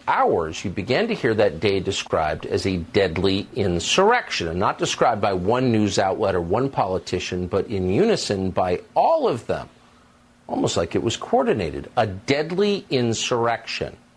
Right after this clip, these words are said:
That's how history may record January sixth. But the tape that we reviewed from within the building on that day proves it was neither an insurrection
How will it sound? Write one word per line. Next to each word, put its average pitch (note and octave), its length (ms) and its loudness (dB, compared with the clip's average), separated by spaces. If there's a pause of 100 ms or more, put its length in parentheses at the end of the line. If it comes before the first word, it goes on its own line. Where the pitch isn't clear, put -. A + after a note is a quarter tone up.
(340)
That's - 260 -2
how F2+ 180 0
history D#3 480 -2
may F2+ 140 0
record G2+ 520 0
January D#2+ 500 -6
sixth. - 540 -2 (840)
But B2 240 -2
the G#2+ 180 0
tape A3+ 380 -4
that D3 120 0
we D3 160 2
reviewed A#2+ 520 0
from F#2+ 400 -2 (240)
within A#2 580 0
the G2+ 80 -2
building G2+ 560 0 (120)
on A2 280 -2
that F2+ 300 0
day F#3 340 0 (100)
proves G3 600 0 (640)
it G#2+ 80 0
was F#2+ 180 0
neither B2+ 280 0
an F2+ 100 -4
insurrection A#2+ 920 -2